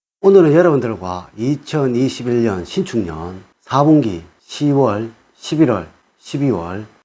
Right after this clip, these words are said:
뱀띠분들이 어떻게 살아가셔야 모든 일에서 성취를 이루고 가정에 행복이 가득해질 수 있는지 이야기를 한번 나누어 보는 시간을 마련해 보았습니다. 모든 운은 마음을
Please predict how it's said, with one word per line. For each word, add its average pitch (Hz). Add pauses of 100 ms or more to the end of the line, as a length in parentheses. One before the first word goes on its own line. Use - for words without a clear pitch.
(200)
뱀띠분들이 156
어떻게 139
살아가셔야 110 (260)
모든 147
일에서 123
성취를 165
이루고 82 (360)
가정에 120
행복이 156
가득해질 170
수 156
있는지 117 (500)
이야기를 143
한번 127
나누어 123
보는 117
시간을 117
마련해 113 (100)
보았습니다. 120 (480)
모든 190
운은 107 (100)
마음을 139